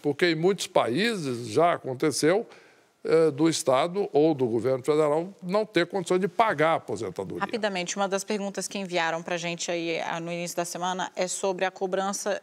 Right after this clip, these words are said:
Speaker 2: de um percentual único, independentemente, eh, da faixa salarial. Eh, isso é justo que um servidor que tem um salário maior, eh, co-, contribua com o mesmo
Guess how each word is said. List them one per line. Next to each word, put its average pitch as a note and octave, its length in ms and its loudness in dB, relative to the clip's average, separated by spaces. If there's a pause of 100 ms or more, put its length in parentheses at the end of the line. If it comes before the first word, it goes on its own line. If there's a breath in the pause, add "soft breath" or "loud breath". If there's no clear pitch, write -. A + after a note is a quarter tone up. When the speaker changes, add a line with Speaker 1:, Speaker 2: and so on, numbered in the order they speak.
Speaker 2:
de E3+ 180 -8
um F#3+ 80 -4
percentual F#3+ 640 0
único, A3 520 -2 (320 loud breath)
independentemente, F#3+ 1300 -2 (280 loud breath)
eh, F3 160 -2
da F#3 160 4
faixa F#3+ 680 0
salarial. F3+ 920 0
Eh, E3 420 -2 (340)
isso F#3+ 220 -2
é F3 80 2
justo G3+ 480 -4
que E3+ 380 -4
um E3+ 200 -6
servidor F3 440 -4
que - 80 -20
tem F3 120 -8
um E3+ 40 -6
salário E3+ 300 -2
maior, F3 520 2 (340 loud breath)
eh, E3 460 0 (540)
co-, - 160 -10 (140)
contribua F#3+ 640 2
com F#3 360 -6
o - 20 -6
mesmo F#3+ 580 -4